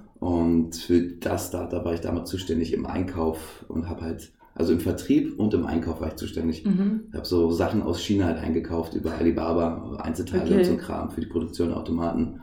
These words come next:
Speaker 2: Ja.
Speaker 1: So die ersten vier Stunden morgens hab ich die ganze Zeit mit irgendwelchen Leuten aus Asien geskypt
Speaker 2: <laughs> Ja.
Speaker 1: und hab versucht, irgendwie günstig auf Masse Sachen für die Automaten zu kaufen.
Speaker 2: Mhm.
Speaker 1: Und die anderen vier Stunden hab ich mich gekümmert, dass die Automaten rausgekommen sind und irgendwo halt bei den Leuten waren.
Speaker 2: Ja.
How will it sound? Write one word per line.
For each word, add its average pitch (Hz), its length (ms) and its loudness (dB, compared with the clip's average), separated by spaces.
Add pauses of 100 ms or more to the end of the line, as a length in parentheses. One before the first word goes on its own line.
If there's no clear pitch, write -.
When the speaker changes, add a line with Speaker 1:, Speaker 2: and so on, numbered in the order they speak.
(100)
Speaker 2:
Ja. 196 320 0
Speaker 1:
So 90 120 0
die 87 80 6
ersten 85 260 -2
vier 104 140 0
Stunden 101 280 2
morgens 92 480 2 (400)
hab 82 100 2
ich 87 80 4
die 82 100 2
ganze 85 180 2
Zeit - 80 0
mit - 100 2
irgendwelchen 85 340 2
Leuten 85 240 4
aus - 180 -2
Asien 107 340 2
geskypt 110 500 0 (520)
Speaker 2:
<laughs> - 540 -8
Ja. 202 260 0
Speaker 1:
und 92 140 -2
hab 92 80 -2
versucht, 92 260 -2
irgendwie 87 240 0
günstig 95 560 4 (320)
auf - 200 -8
Masse 85 680 4
Sachen 95 260 0
für 90 80 -2
die 82 100 4
Automaten 80 400 0
zu - 80 -4
kaufen. 101 380 0
Speaker 2:
Mhm. 190 240 0 (300)
Speaker 1:
Und 87 140 -2
die 82 60 -2
anderen 92 160 2
vier 95 120 0
Stunden 90 200 0
hab 87 80 0
ich 87 120 -4
mich - 80 -12
gekümmert, 87 260 -2
dass - 80 -4
die - 80 -2
Automaten 78 400 -2
rausgekommen 78 560 -6
sind 78 180 -2
und - 60 -4
irgendwo - 280 -2
halt - 160 -8
bei - 60 -4
den - 140 -4
Leuten - 260 -4
waren. - 300 -8 (260)
Speaker 2:
Ja. - 300 -6